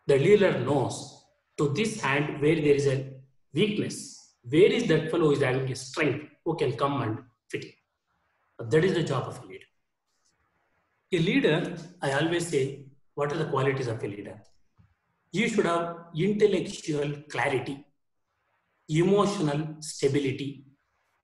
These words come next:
enhanced creativity, concentration, intensity, social empathy, leading people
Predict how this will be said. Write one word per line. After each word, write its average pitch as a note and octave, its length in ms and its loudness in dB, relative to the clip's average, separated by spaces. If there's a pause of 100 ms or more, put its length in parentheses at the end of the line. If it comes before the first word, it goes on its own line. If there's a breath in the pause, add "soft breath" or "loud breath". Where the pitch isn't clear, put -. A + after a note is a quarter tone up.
(300)
enhanced F#3 840 0
creativity, C3 760 -6 (960)
concentration, E3 1200 -2
intensity, D3+ 880 -4 (840)
social F#3+ 880 0 (140)
empathy, C3+ 520 -4 (960)
leading G3 400 2
people E3+ 340 0